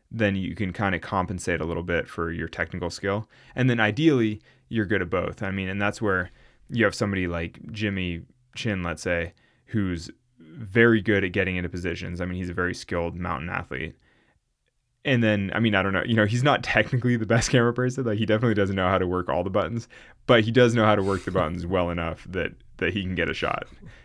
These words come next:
Speaker 1: And so, you know, he kinda combines both of those where he's really good at the access, but he's also really good at getting the nice shot.
Speaker 2: Who, who are we gonna talk to today?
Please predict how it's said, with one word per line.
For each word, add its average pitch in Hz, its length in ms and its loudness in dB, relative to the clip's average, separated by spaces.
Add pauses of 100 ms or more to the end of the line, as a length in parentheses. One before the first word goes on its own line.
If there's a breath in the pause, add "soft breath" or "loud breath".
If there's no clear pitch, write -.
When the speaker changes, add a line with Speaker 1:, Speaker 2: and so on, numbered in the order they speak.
(220 loud breath)
Speaker 1:
And 104 120 -2
so, 92 320 2 (340 soft breath)
you 120 140 0
know, 95 60 0
he 117 180 0
kinda 110 260 0
combines 95 420 -2
both 90 260 -2
of 85 80 -8
those 82 240 -6
where 87 140 -4
he's 87 180 -6
really 101 280 0
good 95 120 0
at 87 80 -6
the 90 120 -4
access, 85 540 -6
but 90 200 -2
he's 90 160 -4
also 82 240 -2
really - 240 -8
good - 160 -6
at - 80 -8
getting - 240 -4
the - 80 -10
nice - 180 -10
shot. 58 300 -6 (1000)
Speaker 2:
Who, 165 220 0 (100)
who 151 120 -6
are 139 40 -4
we 139 120 -2
gonna 113 240 -2
talk 98 240 -4
to 85 120 -14
today? 82 240 -14